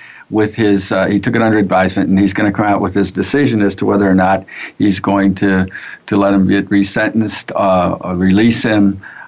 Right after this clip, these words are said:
or, uh, whatever. Of course, now we would, uh, that's Friday at,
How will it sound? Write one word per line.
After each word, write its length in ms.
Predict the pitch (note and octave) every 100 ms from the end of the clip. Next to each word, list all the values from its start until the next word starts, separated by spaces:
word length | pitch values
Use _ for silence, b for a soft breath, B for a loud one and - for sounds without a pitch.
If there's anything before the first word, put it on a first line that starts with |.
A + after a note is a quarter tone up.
| -
or, 400 | G2 G2 F#2+ F#2
uh, 180 | F#2 F#2
whatever. 500 | G2+ G2+ B2 G#2 F2+
Of 120 | -
course, 340 | - A#2+ -
now 340 | A#2 A2 G#2 G#2 B B -
we 160 | A#2+
would, 340 | A2 A2+ - -
uh, 140 | A2
that's 280 | G2+ A#2+ B2
Friday 680 | - B2+ B2+ B2 G#2+ G#2+ A2
at, 160 | G#2